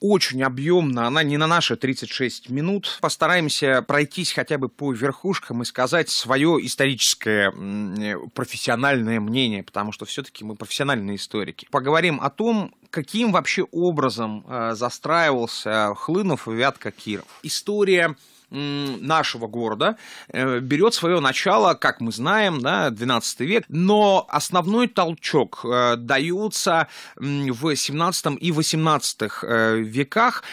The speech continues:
Тогда начинается освоение Урала и Сибири. Позже, благодаря Строгановым, наша с вами Вятская земля начинает выполнять,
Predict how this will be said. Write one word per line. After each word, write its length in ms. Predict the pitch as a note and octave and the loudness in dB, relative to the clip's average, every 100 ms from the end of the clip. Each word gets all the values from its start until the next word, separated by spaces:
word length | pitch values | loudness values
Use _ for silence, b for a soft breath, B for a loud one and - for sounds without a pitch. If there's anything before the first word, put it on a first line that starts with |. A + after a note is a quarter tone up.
| B _ | B _
Тогда 380 | - C#3 D3 F#3+ | -4 -2 0 0
начинается 680 | F3 D#3 D3 D#3+ E3 - D3+ | 0 -4 -4 -2 -2 -2 -4
освоение 1300 | - D#3 - D3+ D3 C#3+ C#3 E3+ G3 F#3+ F#3 F3+ D#3+ B B B - | -2 -2 -2 0 2 2 0 0 2 4 4 4 0 B B B -8
Урала 560 | E3 D3+ E3 F3+ E3+ D#3+ | -2 2 4 6 6 4
и 280 | - D#3 E3+ | 0 -4 -2
Сибири. 880 | - - D3 A#2 D#3 C#3+ C3 G#2 - _ | -2 -2 -4 0 2 4 4 2 -6 _
Позже, 720 | - A#3 B3 A3 E3 E3+ C3+ - | -4 0 4 4 4 4 4 0
благодаря 520 | B2 C#3 D#3 E3+ D3 | 0 2 2 2 2
Строгановым, 1000 | - - G3 A3+ A3+ F3+ D#3+ C#3 B2+ A2+ | 0 -2 2 6 6 6 4 2 2 0
наша 520 | - C3 E3 F3+ E3 C#3 | -6 -2 2 4 2 -2
с 120 | - | -2
вами 260 | C#3 C3 | -2 -2
Вятская 520 | A#2 C#3 C#3+ - B2 A#2 | -2 0 0 -2 -6 -8
земля 500 | B2 C3+ F#3 A#3+ A#3 B B | -8 -4 2 2 0 B B
начинает 500 | - C#3+ D#3 F#3 A#3+ | -6 -4 -2 0 0
выполнять, 600 | E3+ D#3+ D#3+ E3+ A3 - | 0 2 4 6 2 0